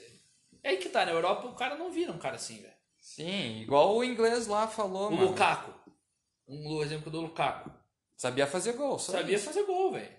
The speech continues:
Speaker 1: E hoje o Lukaku tá aí, cara. Inter, não sei o quê, pega uns bancos às vezes. Lautaro Martinez é mil vezes mais jogador
Speaker 2: Mais
Speaker 1: que
Speaker 2: técnico.
Speaker 1: o, que o Lukaku.
Speaker 2: Mais técnico.
Speaker 1: Então são esses exemplos que a gente tem que dar, assim, pra galera.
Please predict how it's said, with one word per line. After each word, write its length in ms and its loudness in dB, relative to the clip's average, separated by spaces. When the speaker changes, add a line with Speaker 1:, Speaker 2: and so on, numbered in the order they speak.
Speaker 1:
E 140 -4
hoje 200 2
o 80 -2
Lukaku 360 -4
tá 60 -6
aí, 260 -2
cara. 340 -4
Inter, 460 -6
não 80 -12
sei 120 -12
o 40 -20
quê, 160 -4
pega 220 -6
uns 100 -6
bancos 400 -6
às 60 -8
vezes. 240 -8
Lautaro 460 6
Martinez 560 0
é 100 0
mil 560 -6
vezes 340 2
mais 140 -6
jogador 160 -2
Speaker 2:
Mais 260 6
Speaker 1:
que 60 -2
Speaker 2:
técnico. 540 2
Speaker 1:
o, 40 -4
que 80 -6
o 40 -4
Lukaku. 480 -4
Speaker 2:
Mais 240 -4
técnico. 440 -4
Speaker 1:
Então 240 -6
são 180 -8
esses 220 -8
exemplos 400 -6
que 60 -12
a 40 -8
gente 120 -10
tem 160 -12
que 160 -16
dar, 240 -6
assim, 180 -10
pra 100 -16
galera. 200 -12